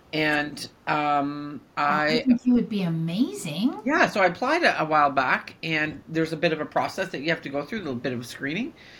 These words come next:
Speaker 1: And today I had my final screening interview. I don't know why I never told you about this in the process. It's been, and, um, ooh, ooh, got accepted.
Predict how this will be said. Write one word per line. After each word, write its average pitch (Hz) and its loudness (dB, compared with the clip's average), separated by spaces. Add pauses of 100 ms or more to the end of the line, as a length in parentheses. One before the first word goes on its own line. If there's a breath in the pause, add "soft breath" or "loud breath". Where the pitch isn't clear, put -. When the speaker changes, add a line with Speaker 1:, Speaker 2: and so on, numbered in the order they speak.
(220 loud breath)
Speaker 1:
And 156 -4
today 170 2
I 160 4
had 175 2
my 156 0
final 147 -2
screening 285 0
interview. 160 0 (200)
I 208 -2
don't - -4
know - -4
why 147 2
I 151 0
never 135 -4
told 170 -6
you 165 -14
about 113 -6
this 98 -12
in - -10
the 107 -6
process. 143 -6
It's - -18
been, 139 -4 (600 soft breath)
and, 165 2
um, 156 2 (1400)
ooh, 539 4 (140)
ooh, 494 6 (320)
got 196 4
accepted. 320 0